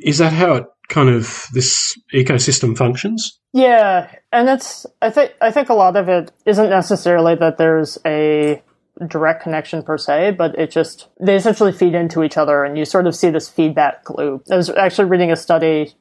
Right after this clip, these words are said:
Speaker 2: earlier today that was talking about one of the ways that these sites work, and part of the r-, reason why some of these right-wing websites will get so extreme in terms of some of the content that they're publishing is because there's this competition between the different sites.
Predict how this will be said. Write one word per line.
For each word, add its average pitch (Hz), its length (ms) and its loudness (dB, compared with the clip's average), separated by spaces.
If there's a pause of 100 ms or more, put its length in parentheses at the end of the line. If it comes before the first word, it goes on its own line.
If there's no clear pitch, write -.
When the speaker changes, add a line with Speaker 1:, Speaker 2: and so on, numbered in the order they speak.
(360)
Speaker 2:
earlier 170 340 2
today 165 640 0
that 170 120 0
was 160 140 -6
talking 160 360 -2
about 147 540 0
one 214 220 2
of 214 80 4
the 196 80 2
ways 180 240 2
that 175 220 0 (420)
these 160 340 -2 (320)
sites - 480 -2
work, 220 280 2
and 170 200 -4 (140)
part 175 160 0
of 160 60 -2
the 165 100 -4
r-, 165 140 -10
reason 175 280 0
why 165 140 2
some 160 160 -2
of 165 60 0
these 156 160 -2 (120)
right-wing 170 340 0
websites 160 500 0
will 156 80 0
get 151 180 -2
so 151 160 -2
extreme 165 520 -2
in 165 100 -4
terms 147 300 -6
of 139 300 -2 (120)
some - 160 -6
of 151 80 -4
the 147 60 -2
content 165 420 0
that 185 120 0
they're 185 140 2
publishing 196 520 -2
is 165 140 0
because 165 420 -2
there's 151 260 -2
this 156 120 -4
competition 151 760 -4
between 165 500 -4
the 185 100 0
different 185 320 0
sites. 180 480 -2